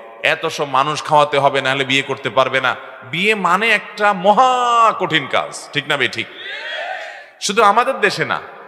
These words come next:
গোটা পৃথিবী আজ এই দোষে দোষী হয়ে গেছে।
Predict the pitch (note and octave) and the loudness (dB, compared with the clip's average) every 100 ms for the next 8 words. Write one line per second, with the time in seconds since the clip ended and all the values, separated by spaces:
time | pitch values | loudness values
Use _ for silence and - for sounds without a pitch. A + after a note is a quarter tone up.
0 | - - - _ _ _ C#3+ F#3+ G#3 - | -20 -20 -20 _ _ _ 0 2 2 0
1 | - G3+ C4+ A#3+ G#3 F#3+ - - - F3+ | -2 0 2 4 4 2 -4 -12 -4 -2
2 | F3+ D#3 D#3+ A3+ C4 - - - - - | -2 -4 -2 2 2 2 -6 -16 -20 -20
3 | - - - G3 C4 G3 D3 B2 F#2 - | -20 -18 -4 -2 2 4 4 2 0 -8